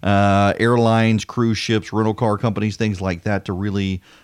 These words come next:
um, help people be engaged. You know, we, we do have a situation here now. Fulton County Schools, the Atlanta metro area, uh, are closed today because a teacher on Friday was taken to the hospital. And I, I gotta, listen,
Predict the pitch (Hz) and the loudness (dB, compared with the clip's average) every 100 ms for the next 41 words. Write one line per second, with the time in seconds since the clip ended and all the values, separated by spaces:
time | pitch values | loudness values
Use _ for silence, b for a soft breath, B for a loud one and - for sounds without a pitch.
0 | b - 92 90 90 90 92 87 90 113 | b -2 0 2 0 0 -2 -2 0 -2
1 | - - 113 101 101 98 87 107 98 95 | -2 -6 -6 -4 -2 -2 -2 -2 -2 0
2 | 107 107 117 127 190 143 135 123 123 139 | 0 0 -2 0 0 2 0 0 0 0
3 | 185 254 202 156 147 151 156 123 127 175 | 2 0 0 -4 -4 -2 -2 0 0 2
4 | 117 101 - 196 233 160 - 147 147 123 | 2 0 0 -2 -2 -6 -4 -2 -2 -4
5 | - 143 117 98 107 107 - 123 160 139 | -4 -2 0 0 0 -2 -2 -2 0 0
6 | 80 B B B - 165 - 98 82 62 | -2 B B B 0 2 2 2 2 -2
7 | 57 - B B B - 104 104 110 107 | -8 -14 B B B -4 0 2 0 0
8 | - 135 160 196 135 - 110 87 87 104 | -2 0 2 4 2 0 -4 0 2 2
9 | 123 123 113 101 - - 190 - 123 104 | 0 0 0 -2 -4 -4 -2 -2 0 2
10 | 95 - 147 170 135 98 110 101 - 147 | 0 -2 0 2 2 0 0 -2 -2 -2
11 | - 139 131 117 - 165 131 120 147 147 | -2 -2 -2 -4 -4 -4 -2 -4 -4 -6
12 | - 127 - 202 - 226 247 214 - 170 | -6 -8 -4 -4 0 0 2 2 2 0
13 | - 98 | 0 -4